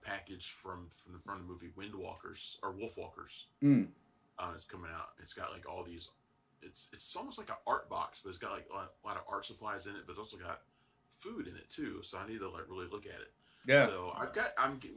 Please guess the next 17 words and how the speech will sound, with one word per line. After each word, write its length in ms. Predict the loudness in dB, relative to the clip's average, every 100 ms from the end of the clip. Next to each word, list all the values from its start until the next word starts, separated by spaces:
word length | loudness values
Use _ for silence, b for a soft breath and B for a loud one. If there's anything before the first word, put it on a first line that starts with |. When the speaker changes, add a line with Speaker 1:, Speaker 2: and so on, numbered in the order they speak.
| -2
Speaker 1:
I'm 140 | 0
getting 280 | 2 2 4
some 280 | 2 2 -2
things 580 | -6 -8 -8 -2 -2 -2
swag 380 | -4 0 0 0
wise 340 | -2 -2 0 -4
for 100 | -4
this 200 | -6 -6
award 360 | -6 -4 -4
season. 340 | -4 -8 -10 -10
They're 100 | -10
trying 240 | -4 -4
to 40 | -4
win 180 | -10 -12 -12
when 140 | -12
it's 120 | -8
over. 280 | -8 -8 -12